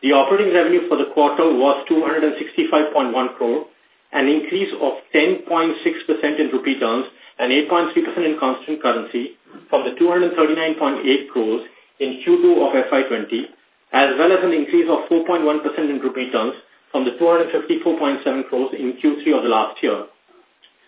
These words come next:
The total revenue for the quarter was two hundred sixty-nine point four crores,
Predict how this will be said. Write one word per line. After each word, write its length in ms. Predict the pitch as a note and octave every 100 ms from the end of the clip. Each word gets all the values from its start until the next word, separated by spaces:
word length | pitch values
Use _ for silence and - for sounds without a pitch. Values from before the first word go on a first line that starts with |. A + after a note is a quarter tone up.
| _
The 100 | -
total 320 | - E3 G#3+ F3+
revenue 320 | E3+ F#3 E3+
for 80 | E3
the 160 | D#3
quarter 240 | D3+ C3+ D#3
was 240 | C#3+ B2+ -
two 80 | D3
hundred 240 | D3 -
sixty-nine 480 | - - C#3+ C3+ C3+
point 240 | B2 A#2+
four 220 | B2+ A2
crores, 300 | - A2+ -